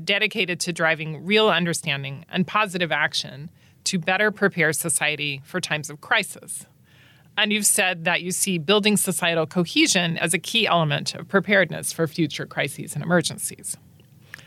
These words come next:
So we spoke in the spring of this year, I think back in March. And since then, the project has really carried out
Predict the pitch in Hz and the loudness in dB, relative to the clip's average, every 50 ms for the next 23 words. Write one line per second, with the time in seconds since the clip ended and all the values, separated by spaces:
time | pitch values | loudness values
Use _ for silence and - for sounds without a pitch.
0 | - - - - - - - - 214 214 339 349 - - 247 226 208 175 - - | -20 -20 -20 -20 -12 -2 0 2 4 4 4 4 4 6 6 6 6 4 2 -4
1 | - 196 196 190 180 175 175 170 170 160 160 175 - - - 190 202 190 175 180 | -2 0 2 2 4 4 2 2 2 0 0 0 -2 -2 0 0 0 0 0 0
2 | 165 - - 151 147 - - 147 156 156 175 202 208 - 175 165 151 - 139 - | -2 -4 -4 -6 -6 -6 -8 -8 -8 -6 -6 -6 -4 -4 -4 -4 -2 -2 -4 -4
3 | - 160 160 156 151 151 156 175 - - - - - - - - - - - _ | -2 -2 -2 0 0 0 0 0 0 -2 -4 -6 -6 -6 -12 -20 -20 -20 -20 _
4 | _ - - 220 214 208 - - 440 440 - - 240 220 196 180 185 - 254 330 | _ -2 -2 0 2 2 2 2 2 0 2 2 2 2 2 0 0 2 0 2
5 | - 339 277 - - 202 170 - 202 196 185 180 - - - 208 208 196 185 180 | 2 2 0 0 0 -2 0 0 2 2 2 2 0 0 2 4 4 4 4 4
6 | 180 175 175 170 - - | 2 2 2 0 0 -4